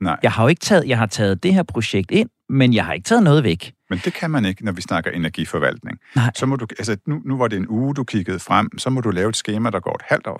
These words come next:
Speaker 1: frem. Så må du sige, "Nu har jeg sagt ja til det her, og det skal så laves i november måned. Hvad skal jeg så ikke lave af det, jeg troede, jeg skulle lave i november?
Speaker 2: Ja.
Speaker 1: Eller hvad skal, hvad for, hvad for to foredrag må jeg så nødvendigvis sige nej til, når
Speaker 2: Ja.
Speaker 1: kunden spørger i november,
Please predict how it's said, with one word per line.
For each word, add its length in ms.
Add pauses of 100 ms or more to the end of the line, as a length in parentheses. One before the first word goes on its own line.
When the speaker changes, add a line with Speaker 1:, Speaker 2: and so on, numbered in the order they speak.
Speaker 1:
frem. 180 (460)
Så 60
må 100
du 80
sige, 160
"Nu 60
har 80
jeg 80
sagt 220
ja 120
til 220
det 120
her, 180 (360)
og 80
det 100
skal 140
så 120
laves 380
i 60
november 440
måned. 400 (100)
Hvad 140
skal 160
jeg 140
så 100 (100)
ikke 240
lave 360
af 60
det, 100
jeg 120
troede, 300
jeg 80
skulle 240
lave 220
i 40
november? 500 (400)
Speaker 2:
Ja. 80
Speaker 1:
Eller 140
hvad 140
skal, 160
hvad 140
for, 240
hvad 140
for 100
to 220
foredrag 520 (100)
må 220
jeg 140
så 260
nødvendigvis 460
sige 220
nej 280
til, 220 (360)
når 80
Speaker 2:
Ja. 60
Speaker 1:
kunden 240
spørger 280
i 60
november, 400